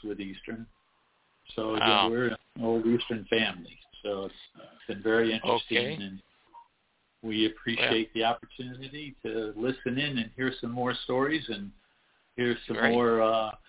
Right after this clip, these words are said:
Speaker 1: good news.
Speaker 2: All right. Okay. Well, our show today is about whatever you want to talk about, and you're doing exactly that, Ray and,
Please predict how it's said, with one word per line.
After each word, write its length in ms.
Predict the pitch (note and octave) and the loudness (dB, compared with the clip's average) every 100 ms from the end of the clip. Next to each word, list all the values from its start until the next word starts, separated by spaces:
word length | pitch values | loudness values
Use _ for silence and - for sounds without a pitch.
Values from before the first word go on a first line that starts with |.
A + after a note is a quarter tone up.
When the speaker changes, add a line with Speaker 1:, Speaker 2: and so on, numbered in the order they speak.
| _ - - _ - _ | _ -20 -20 _ -20 _
Speaker 1:
good 220 | D#3 D#3 C3+ | 0 0 0
news. 360 | A#2+ F2+ E2 - - _ _ _ _ - | -6 -8 -16 -20 -20 _ _ _ _ 0
Speaker 2:
All 280 | C#3 F3 F3 | 4 4 4
right. 280 | A3 G#3 - _ _ - | 4 2 -6 _ _ -6
Okay. 500 | C#3 F#3 - G#3+ E3+ | -4 -2 2 2 2
Well, 320 | A#2+ E3 G3+ _ - - - - | 0 -2 -2 _ -20 -20 -18 -10
our 180 | B2 | -6
show 220 | - F#3 A3+ | -2 -2 -2
today 360 | F3 C3+ G#3 | -2 0 0
is 220 | G3+ C3+ C3 | -2 -6 -8
about 300 | C#3 C#3+ E3 | -4 -4 -2
whatever 340 | D3 E3+ F3 | -6 -6 -6
you 220 | D#3 D#3+ C4+ | -8 -10 -10
want 240 | G3+ C#3+ | -8 -8
to 60 | C3 | -8
talk 320 | D3 C#3 C3+ | -4 -6 -6
about, 380 | B2 B2+ D3 A3+ | -8 -4 -4 -4
and 340 | C3+ A#2 A2+ | -12 -14 -14
you're 180 | A#2 C#3 | -10 -10
doing 360 | C#3+ D#3 F3 C#3+ | -6 -4 -2 -2
exactly 560 | A#2+ - F#3 F3+ C3+ | -4 0 0 -2 -6
that, 260 | C3+ E3+ - | -4 -4 -4
Ray 400 | C3+ D3 F#3 G#3+ | -6 -4 -4 -4
and, 200 | D3+ | -8